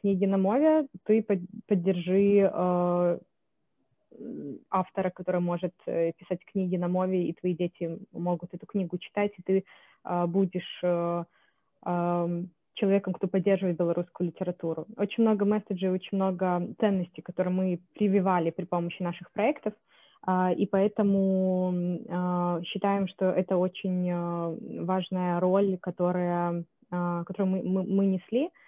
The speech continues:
а, и очень действительно вкладывались в нашу работу, и, эм, очень, э, м-, м-, многое сделали для того, чтобы добиться таких результатов. А,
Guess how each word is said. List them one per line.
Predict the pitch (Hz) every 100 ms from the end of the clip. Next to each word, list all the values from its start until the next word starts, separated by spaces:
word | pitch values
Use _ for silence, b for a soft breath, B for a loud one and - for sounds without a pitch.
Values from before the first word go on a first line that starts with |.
| b b b b -
а, | 185 185 190 190 -
и | 208 226 220 208
очень | 208 220 220
действительно | 190 - 220 202 202 196 185 185 185 175 -
вкладывались | - 208 185 180 175
в |
нашу | 190 180 180
работу, | 180 220 302 254 220 202
и, | 185 190 196 196 190
эм, | 175 170 - 170 170 175 170 170 170 175 _ _ _ _ _ -
очень, | 208 - 202 196 185
э, | 180
м-, | 180 175 170 - 196 196 -
м-, | 196 -
многое | 202 196 202 214 190 190 180 175 175
сделали | 196 214 220 190
для | 165
того, | 180 175 190
чтобы | - 185 170
добиться | 175 165 185 - 180
таких | 180 175 - -
результатов. | 175 175 180 208 240 330 _ b b b b b
А, | 196 190 196